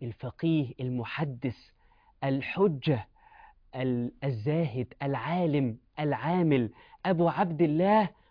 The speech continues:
محمد ابن إدريس الشافعي.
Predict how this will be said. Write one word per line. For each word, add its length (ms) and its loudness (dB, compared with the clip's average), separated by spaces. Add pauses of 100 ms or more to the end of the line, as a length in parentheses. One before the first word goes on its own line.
(120)
محمد 500 0 (100)
ابن 220 -2
إدريس 440 2 (160)
الشافعي. 680 0